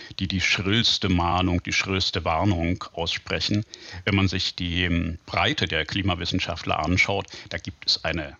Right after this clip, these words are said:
heftige Debatte, ob das nun die Stimmen von Hans von Storch sind, von Judith Curry, von Roger Pielke und anderen, die sehr, sehr differenziert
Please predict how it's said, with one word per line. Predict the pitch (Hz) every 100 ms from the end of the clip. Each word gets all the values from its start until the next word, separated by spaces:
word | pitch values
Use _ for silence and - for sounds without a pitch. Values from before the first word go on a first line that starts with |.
| _
heftige | - 117 - - -
Debatte, | 92 82 87 - 95 92
ob | 85 -
das | 90 -
nun | 87 85 82 87 - _
die | 90
Stimmen | - 90 92
von | 90 87
Hans | 90
von | - 95
Storch | - 90 95
sind, | - 92 87
von | 92 90
Judith | 82 95 92 -
Curry, | 98 95 90 92 92
von | 92 90 90 90
Roger | 95 101 90 -
Pielke | 104 - 98 101 -
und | 90 87
anderen, | 87 95 101 90 92 107 - - - - - _ - - -
die | 98
sehr, | 104 - 95 101
sehr | 98
differenziert | 90 98 92 87 76 - 92 92 - -